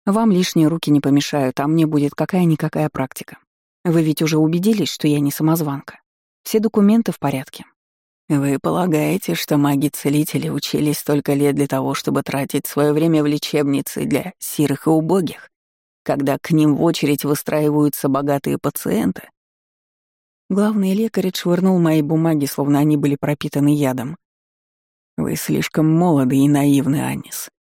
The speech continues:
Открою небольшой секрет. Лекари и маги-целители терпеть друг друга не могут. Сотни лет между нами длится противостояние. Я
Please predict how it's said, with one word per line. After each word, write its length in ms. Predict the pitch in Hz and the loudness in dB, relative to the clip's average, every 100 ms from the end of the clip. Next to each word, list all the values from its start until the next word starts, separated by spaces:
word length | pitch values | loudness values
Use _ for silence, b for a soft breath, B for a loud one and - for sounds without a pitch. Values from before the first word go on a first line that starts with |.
| _ _ _ _ - | _ _ _ _ -10
Открою 460 | - - 208 190 175 | -8 0 4 6 6
небольшой 480 | 175 175 185 160 | 4 2 0 -2
секрет. 600 | 151 165 - - - - - _ _ _ _ - | -2 -4 -6 -8 -14 -20 -20 _ _ _ _ -4
Лекари 480 | 175 202 190 180 170 | 2 2 2 2 2
и 160 | - | 2
маги-целители 840 | 180 165 156 151 - 175 208 135 135 | 2 4 2 0 0 0 0 -2 -4
терпеть 520 | 156 151 - 143 143 | -2 -4 0 0 2
друг 240 | 143 151 | 0 -2
друга 260 | 143 147 147 | 0 0 2
не 100 | 147 | 4
могут. 420 | 143 131 - - - _ _ _ _ _ | 2 -2 -14 -18 -20 _ _ _ _ _
Сотни 540 | - 151 135 - 156 156 | -6 -2 -2 2 2 4
лет 340 | 165 165 156 | 4 2 2
между 340 | 147 147 147 | 0 0 2
нами 280 | 160 156 143 | 2 4 2
длится 400 | 143 151 143 - | 2 0 0 -4
противостояние. 1040 | - 135 139 139 - 143 131 123 123 - _ _ _ _ _ _ | -6 -4 -2 -2 -2 -2 -2 -4 -10 -16 _ _ _ _ _ _
Я 220 | - 92 | -4 -2